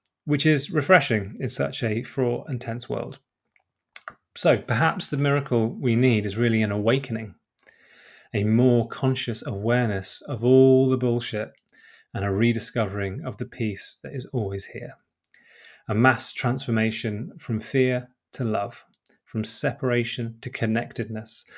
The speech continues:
that starts within each of us and spreads with all we come into contact with,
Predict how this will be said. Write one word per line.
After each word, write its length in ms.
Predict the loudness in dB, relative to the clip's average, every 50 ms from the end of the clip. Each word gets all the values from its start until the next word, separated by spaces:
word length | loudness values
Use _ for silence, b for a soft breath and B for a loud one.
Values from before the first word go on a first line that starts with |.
| B B B B _
that 100 | -4 -2
starts 420 | -2 0 2 2 2 2 2 2
within 340 | 2 2 4 6 6 6 6
each 240 | 4 2 0 -2 -4
of 100 | -2 -2
us 420 | -2 -4 -4 -4 -4 -4 -6 -8 -12 -10 -8
and 140 | -6 -4
spreads 680 | -2 -2 -2 -2 -2 0 0 0 0 0 -2 -4 -4 -2
with 180 | -4 -4 -4 -4 -6
all 300 | -4 -4 -2 -2 -2 -2
we 140 | -2 -2 -2
come 240 | -2 -2 -2 -2 -2
into 180 | -2 -4 -6
contact 380 | -6 -6 -6 -6 -6 -6 -10 -10
with, 260 | -10 -12 -14 -16 -20